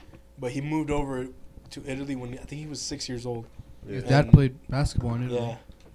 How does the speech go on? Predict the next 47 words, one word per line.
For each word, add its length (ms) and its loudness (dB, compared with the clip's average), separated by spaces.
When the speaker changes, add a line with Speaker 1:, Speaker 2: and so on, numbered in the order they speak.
Speaker 1:
Yeah. 440 -18
Speaker 3:
Yeah, 160 0
he 80 0
Speaker 1:
So 160 -4
that's 160 4
Speaker 3:
spoke, 100 -2
Speaker 1:
why 40 0
he 60 -2
knows 180 -8
Speaker 3:
he 80 2
was 160 2
Speaker 1:
Italy. 140 -8
Speaker 3:
very 340 6
fluent, 540 0
like, 260 -8
highly 360 0
fluent 380 0
in, 140 -2
in 320 -2
I-, 320 4
I-, 100 0
Italian, 600 2
and 100 -2
he 80 -2
spoke 300 -4
Spanish, 500 -6
too. 320 -4
Speaker 2:
Mm-hmm. 100 -10
And 100 -8
he 100 -2
actually 300 -2
was 160 -4
a 40 -8
big 180 2
soccer 280 4
fan 220 4
as 140 4
well, 160 6
just 220 0
like 180 0
you. 80 2
Speaker 1:
Mm-hmm. 220 -6
He 60 -16
liked 300 -12
Messi 280 -4
in 100 -6
Barcelona. 560 -4